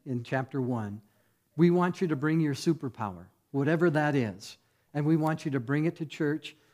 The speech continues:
and utilize it here and with others in the community as we grow as a body of Christ.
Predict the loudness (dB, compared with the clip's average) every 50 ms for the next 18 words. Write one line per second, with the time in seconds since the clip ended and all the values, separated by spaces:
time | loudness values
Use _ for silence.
0 | _ -2 -2 0 2 2 2 4 4 2 0 0 -2 -2 -4 -6 -10 -8 -4 0
1 | 2 4 4 4 2 0 -2 -2 0 0 0 -2 -2 -4 -4 -2 0 0 0 0
2 | 0 2 2 2 2 0 0 2 4 4 4 4 2 0 -2 -6 -6 -8 -14 _
3 | _ _ -2 -2 0 2 0 0 2 2 2 2 2 2 0 -2 -4 -4 0 0
4 | 0 0 0 0 -2 -4 -4 -6 -4 -4 -4 -6 -8 -14 -20 -20 _